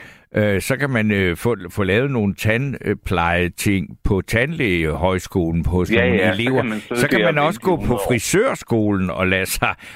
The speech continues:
Speaker 1: hvor man så
Speaker 2: Jamen.
Speaker 1: lader nogen få lov, og så kan det jo være, at man kommer ud med grønt hår eller et eller andet, som man ikke lige,
Speaker 2: Ja.
Speaker 1: øh, havde, øh, sådan, havde tænkt sig, ikke?
Speaker 2: Men der er jo et eller andet, det der med,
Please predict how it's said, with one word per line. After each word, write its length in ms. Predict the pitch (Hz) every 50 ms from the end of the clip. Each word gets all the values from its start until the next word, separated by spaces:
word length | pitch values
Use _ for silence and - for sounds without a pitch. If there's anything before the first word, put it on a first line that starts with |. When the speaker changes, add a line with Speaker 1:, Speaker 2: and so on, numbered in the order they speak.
| - -
Speaker 1:
hvor 140 | - 120 127
man 200 | 131 131 131 123
så 160 | 104 - 143
Speaker 2:
Jamen. 160 | 151 165 - 139
Speaker 1:
lader 160 | 139 139 131
nogen 260 | 131 139 147 170 160
få 120 | - -
lov, 240 | 131 127 131 147 143
og 80 | - -
så 160 | - - 127
kan 120 | 156 214
det 60 | 208 185
jo 100 | 151 127
være, 140 | 120 120
at 60 | 131 147
man 140 | 147 135 110
kommer 260 | - 120 120 110 107
ud 120 | 107 120
med 140 | 117 113 - -
grønt 360 | - 98 123 175 240 214 -
hår 360 | 127 117 107 107 104 80 92
eller 160 | 101 95 90
et 120 | 92 90 95
eller 200 | 107 113 98 85
andet, 220 | 87 95 104 101
som 160 | - - 82
man 140 | 85 85 85
ikke 200 | 87 101 101 107
lige, 500 | 101 104 104 98 90 - 101 92 90 76 -
Speaker 2:
Ja. 60 | -
Speaker 1:
øh, 340 | 85 80 76 85 85 80 76
havde, 460 | 85 85 82 80 82 80 71 80 76 55 71 62
øh, 220 | 67 78 67 87
sådan, 500 | 87 - - - 87 85 85 80 76 76 71
havde 200 | 71 85 87 78
tænkt 320 | - - 92 101 - -
sig, 160 | - 87 92
ikke? 140 | 123 180 208 - _
Speaker 2:
Men 180 | 139 127 123 107 - _ - - _ _ _ _ _ -
der 80 | 127
er 100 | 117 117
jo 120 | 120 131 143
et 120 | 147 143
eller 140 | 156 160 139
andet, 240 | 127 147 151 139 -
det 100 | 147 127
der 80 | 131
med, 160 | 127 127 127